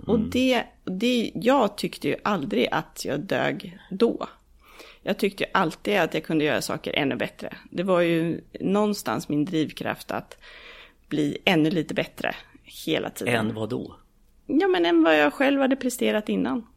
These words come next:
Speaker 2: Mm. Men det är ju ett hjul som aldrig tar slut i så
Speaker 1: Nej.
Speaker 2: fall.
Speaker 1: Nej. Så att,
Speaker 2: Har du
Speaker 1: eh,
Speaker 2: vunnit tio mål av tio möjliga så kan du ju inte bli bättre liksom.
Speaker 1: Ja,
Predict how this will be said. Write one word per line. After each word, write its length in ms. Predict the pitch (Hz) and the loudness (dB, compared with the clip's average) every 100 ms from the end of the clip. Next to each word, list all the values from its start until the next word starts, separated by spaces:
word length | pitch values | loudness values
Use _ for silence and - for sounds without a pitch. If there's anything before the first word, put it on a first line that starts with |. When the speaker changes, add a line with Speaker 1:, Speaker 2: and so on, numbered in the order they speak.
| - | -10
Speaker 2:
Mm. 200 | 92 87 90 - _ - | -6 -6 -8 -18 _ -8
Men 120 | 107 110 | -4 0
det 60 | |
är 40 | 131 | 0
ju 80 | |
ett 120 | 156 - | -2 -2
hjul 220 | 113 104 | -2 -2
som 140 | 107 | -4
aldrig 340 | 101 78 85 85 | -4 -4 -6 -6
tar 100 | - | -6
slut 340 | - 143 - | -6 -8 -6
i 40 | |
så 100 | 92 | -6
Speaker 1:
Nej. 100 | 85 156 | -2 0
Speaker 2:
fall. 140 | 226 - - _ _ - | -2 -4 -18 _ _ -18
Speaker 1:
Nej. 200 | - 208 202 _ _ - | -8 -8 -8 _ _ -12
Så 160 | - | -4
att, 220 | 214 - | -2 -2
Speaker 2:
Har 220 | 214 214 - | -2 2 4
du 60 | |
Speaker 1:
eh, 80 | 123 | 4
Speaker 2:
vunnit 260 | 113 117 - | 4 2 0
tio 300 | 139 104 107 | -4 -2 -2
mål 240 | 104 92 | 0 0
av 60 | 92 | -2
tio 300 | - 92 92 | -2 -2 -2
möjliga 460 | 92 87 95 113 | 0 0 0 -2
så 120 | 98 - | -4 -6
kan 180 | 98 95 | -6 -4
du 60 | |
ju 180 | 95 95 | -4 -4
inte 160 | 92 90 | -4 -4
bli 140 | - | -6
bättre 340 | - - - - | -4 -8 -8 -10
liksom. 280 | - - 247 | -10 -6 0
Speaker 1:
Ja, 240 | 220 202 | 0 0